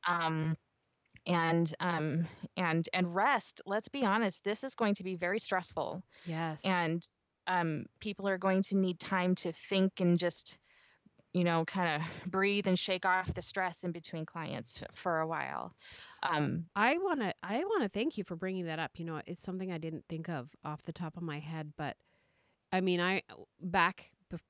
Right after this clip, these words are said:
Speaker 2: prior to covid nineteen, I mean, I would
Speaker 1: Mm-hmm.
Speaker 2: always joke that I barely had time to go to the washroom, let alone take a
Speaker 1: <laughs>
Speaker 2: moment to disinfect my entire studio or wash
Speaker 1: Mm-hmm.
Speaker 2: my hands or clear a space, right?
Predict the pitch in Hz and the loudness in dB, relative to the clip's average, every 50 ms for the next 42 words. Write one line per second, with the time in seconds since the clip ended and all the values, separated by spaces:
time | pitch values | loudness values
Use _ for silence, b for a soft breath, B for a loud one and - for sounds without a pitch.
0 | _ _ _ _ _ _ _ _ - - - 202 180 175 170 165 156 151 156 160 | _ _ _ _ _ _ _ _ -14 -6 -4 -2 0 0 0 0 -2 -2 -4 -6
1 | - - 165 143 - - 165 151 135 143 147 139 143 143 143 135 131 113 - - | -6 -8 -8 -6 -4 -4 -4 -4 -4 -4 -6 -6 -6 -6 -4 -6 -6 -8 -8 -6
2 | - 196 180 165 156 - - 156 160 156 151 139 - - - 160 160 170 180 180 | -4 -2 -2 -2 -4 -4 -4 -4 -4 -4 -4 -6 -8 -8 -6 -4 -2 0 0 0
3 | 175 170 160 - 185 190 185 180 - - - 175 160 156 - - - 170 156 143 | 2 2 4 4 4 4 2 0 -2 -2 -2 0 0 0 0 -2 -6 -6 -4 -2
4 | 143 151 147 - 160 160 160 156 160 160 156 160 156 147 - 147 165 151 143 139 | -4 -4 -2 -2 -2 0 0 0 0 0 -2 -2 -4 -6 -6 -6 -6 -4 -4 -4
5 | 135 - 135 139 143 143 139 135 127 127 127 127 135 175 202 185 - - - 98 | -6 -6 -6 -4 -2 -2 -2 -2 -2 -4 -2 0 2 2 2 0 -2 -6 -8 -8
6 | 104 113 113 123 135 151 156 147 151 147 151 139 139 143 139 135 135 B B B | -8 -8 -8 -6 -4 -4 -2 -2 -2 0 0 0 0 -2 -2 -4 -6 B B B
7 | B B B B B B B B B B B B B B B - 233 196 - 240 | B B B B B B B B B B B B B B B 0 2 4 4 4
8 | - - 170 160 165 160 165 170 160 160 147 143 - - - - 156 147 170 170 | 4 4 2 2 4 2 2 2 2 2 0 -2 -4 -6 -6 -6 -6 -4 -2 -4
9 | 156 - - 156 147 147 - - - 180 147 - _ - - - 180 156 143 143 | -4 -2 -4 -4 -4 -4 -6 -4 -2 -2 -2 -2 _ -8 -8 -4 -4 -2 -2 -2
10 | 143 135 139 - - 160 151 147 143 147 - - - 202 208 196 175 139 113 - | -2 -4 -4 -4 -4 -4 -4 -2 -2 -4 -6 -4 -2 0 0 2 2 0 0 0
11 | - 175 165 160 196 - 170 202 202 190 170 143 147 151 151 185 196 190 156 139 | 0 2 4 6 8 8 8 8 6 6 4 2 0 -2 -2 0 0 0 0 -2
12 | 135 131 - - - - 165 160 156 151 151 143 B B B B B B B B | -4 -6 -8 -6 -4 -2 0 2 2 2 0 -2 B B B B B B B B
13 | B B _ _ _ - - - - - 202 208 214 208 190 180 160 151 - - | B B _ _ _ -14 -12 -8 -4 0 2 2 4 4 4 4 4 2 0 -4
14 | - - - 190 190 151 117 113 139 - - - - - 170 151 143 143 143 147 | -6 -2 0 2 2 2 0 -2 -8 -12 -14 -16 -12 -8 -6 -4 -2 -2 -4 -6
15 | - | -8